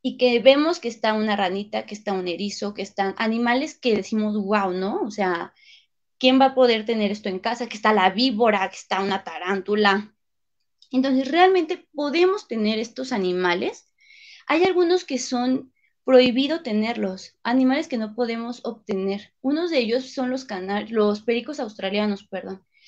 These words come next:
Esos animales necesitan autorización para poderse tener. Sin embargo, sabemos que los encontramos,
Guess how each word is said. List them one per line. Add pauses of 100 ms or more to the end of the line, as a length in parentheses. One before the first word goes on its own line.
(300)
Esos
animales
necesitan
autorización
para
poderse
tener. (200)
Sin
embargo,
sabemos
que
los
encontramos,